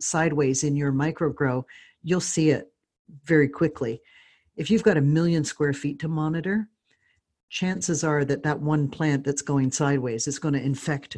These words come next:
a larger group before it's actually caught, before it shows up on the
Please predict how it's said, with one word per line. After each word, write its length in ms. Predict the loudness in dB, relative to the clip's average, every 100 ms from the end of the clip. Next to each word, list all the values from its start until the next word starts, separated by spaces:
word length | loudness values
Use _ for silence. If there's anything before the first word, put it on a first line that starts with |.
| -14
a 100 | -6
larger 600 | -2 0 0 0 -2 -4 -8 _ -16 -4
group 400 | 2 2 2 -6 _ _ _ _ _ _ _
before 440 | -4 -4 -2 -2 -2
it's 180 | -2 -4
actually 440 | -4 -4 -6 -6
caught, 420 | -8 -6 -6 -4
before 300 | -6 -4 -4
it 80 | -4
shows 400 | -4 0 0 0
up 180 | -2 -2
on 200 | -4 -2
the 260 | -4 -6